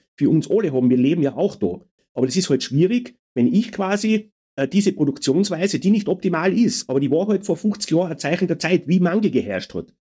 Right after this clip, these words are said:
Und jetzt sind wir halt im Überfluss, jetzt haben wir halt andere Güter, wie eine gesunde Umwelt und so weiter oder glückliche Tiere unter Anführungszeichen mehr wert. Aber beides geht nicht. Wir können nicht sagen,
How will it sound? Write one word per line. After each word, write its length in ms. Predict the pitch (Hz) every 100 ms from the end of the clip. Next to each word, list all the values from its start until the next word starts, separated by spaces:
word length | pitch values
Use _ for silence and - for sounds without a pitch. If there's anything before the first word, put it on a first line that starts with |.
| _
Und 120 | 127 120
jetzt 160 | 180
sind 100 | 190
wir 80 | 180
halt 140 | 180
im 100 | 180
Überfluss, 480 | 165 202 220 208 208
jetzt 160 | - -
haben 120 | 175
wir 60 | 175
halt 100 | -
andere 320 | 185 208 170
Güter, 380 | 180 175 139 - - _
wie 140 | 156
eine 120 | 160
gesunde 320 | 151 185 196 185
Umwelt 280 | 208 190 135
und 140 | 127
so 80 | 120
weiter 360 | 113 151 147 127
oder 120 | 127
glückliche 440 | 170 190 - -
Tiere 280 | - 226 151
unter 160 | 107 92
Anführungszeichen 640 | 113 113 107 120 110 104 _ -
mehr 280 | 107 135
wert. 280 | 160 202 - _ _ _
Aber 280 | 139 151 - _ -
beides 380 | 135 208 208 -
geht 240 | 233 -
nicht. 360 | 113 - - _ _
Wir 100 | 135
können 280 | 131 190 233
nicht 140 | 202 196
sagen, 400 | 190 220 202